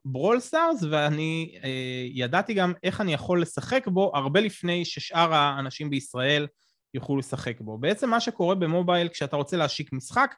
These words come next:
לרוב מה שאתה תעשה, אתה תבחר איזה מדינה ב-, בסדר גודל קטן, או שהיא גם יכולה להיות מדינה גדולה, אבל עדיין אתה לא תוציא משחק,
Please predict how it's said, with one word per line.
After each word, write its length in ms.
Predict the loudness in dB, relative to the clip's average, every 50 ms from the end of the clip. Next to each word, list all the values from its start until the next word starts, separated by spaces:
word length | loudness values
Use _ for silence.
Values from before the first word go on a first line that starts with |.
| -2
לרוב 400 | 2 2 4 6 6 6 6 6
מה 120 | 4 2 2
שאתה 260 | 2 0 -2 -2 -4
תעשה, 360 | -4 -4 -6 -2 -2 0 0
אתה 120 | 2 2 0
תבחר 420 | 0 -2 -2 -2 0 2 2 4
איזה 160 | 2 2 2
מדינה 480 | 0 -2 -2 -2 0 2 2 2 2 2 0 -4
ב-, 200 | -4 -2 -2 -2 -4 -8 -8
בסדר 640 | -6 -4 -4 -2 -2 -4 -6 -4 -4 -2 -2 0
גודל 280 | 0 0 0 0 0 -2
קטן, 500 | -4 -4 -8 -2 2 4 4 4 4 2 0 -4 -8 _ _ _ _ -2
או 180 | 0 0 0
שהיא 240 | 0 0 0 0 2 4
גם 180 | 4 4 4
יכולה 220 | 2 4 4 4 6
להיות 120 | 4 4 2
מדינה 320 | 0 0 0 2 2 2
גדולה, 520 | 2 2 4 6 6 6 6 6 4 2
אבל 280 | 0 2 0 0 -2 -2 -4
עדיין 300 | -4 -2 -2 0 0 0
אתה 160 | 0 0 0
לא 120 | 0 2
תוציא 280 | 0 0 -2 -2 -2 -2
משחק, 460 | -2 -2 -4 -2 2 2 2 2 0